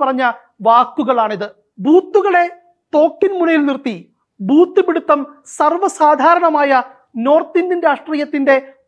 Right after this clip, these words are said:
പന്ത്രണ്ട് മണി നേരത്താണ് ശേഷൻ ഇത് പറയുന്നത് എന്നുകൂടി മനസ്സിലാക്കേണ്ടതുണ്ട്. "I cherish my rigid attention to integrity." സത്യസന്ധതയിലേക്കുള്ള എന്റെ കർശനമായ ശ്രദ്ധയെ ഞാൻ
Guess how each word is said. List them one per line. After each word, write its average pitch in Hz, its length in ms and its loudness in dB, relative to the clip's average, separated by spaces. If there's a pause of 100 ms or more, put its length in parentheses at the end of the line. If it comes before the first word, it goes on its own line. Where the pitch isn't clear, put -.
(140)
പന്ത്രണ്ട് 370 500 -2
മണി 311 180 -4
നേരത്താണ് 269 640 0 (300)
ശേഷൻ 269 500 -2 (320)
ഇത് 285 140 -2 (100)
പറയുന്നത് 285 760 0 (180)
എന്നുകൂടി 277 640 -4 (100)
മനസ്സിലാക്കേണ്ടതുണ്ട്. 254 800 -2
"I 320 340 -2
cherish 311 760 -4
my 302 160 0 (120)
rigid 320 180 -4 (140)
attention 262 440 -4 (400)
to 330 100 -4 (180)
integrity." 254 520 -4 (560)
സത്യസന്ധതയിലേക്കുള്ള 339 1300 -2 (380)
എന്റെ 302 340 0 (100)
കർശനമായ 320 800 -2
ശ്രദ്ധയെ 233 760 -4 (220)
ഞാൻ 262 380 -2